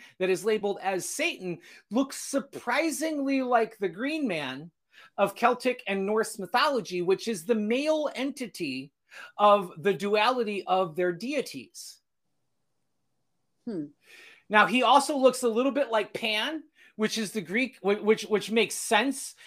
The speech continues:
Speaker 1: that we would use that because we also were taking over the Greek and Roman ideas. But Satan himself, the way he looks, is exactly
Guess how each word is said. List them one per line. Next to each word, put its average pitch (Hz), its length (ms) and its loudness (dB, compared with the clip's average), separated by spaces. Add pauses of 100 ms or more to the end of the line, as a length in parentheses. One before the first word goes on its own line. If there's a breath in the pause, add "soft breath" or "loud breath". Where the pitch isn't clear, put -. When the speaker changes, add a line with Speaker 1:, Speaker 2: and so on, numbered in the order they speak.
(160 loud breath)
Speaker 1:
that 202 120 0
we 226 140 0
would 208 160 -4
use 214 240 -2
that 220 260 2
because 185 300 -4
we 202 140 -2
also 190 420 2
were 180 160 -2
taking 196 340 -8
over 180 200 -6
the 175 80 4
Greek 185 260 -2
and 160 100 -8
Roman 160 280 -4
ideas. 156 480 -2 (320 loud breath)
But - 180 4
Satan 247 500 2
himself, 214 760 0
the 180 100 4
way 196 180 0
he 185 240 -6
looks, - 520 -6 (340 soft breath)
is 202 180 4
exactly 175 760 4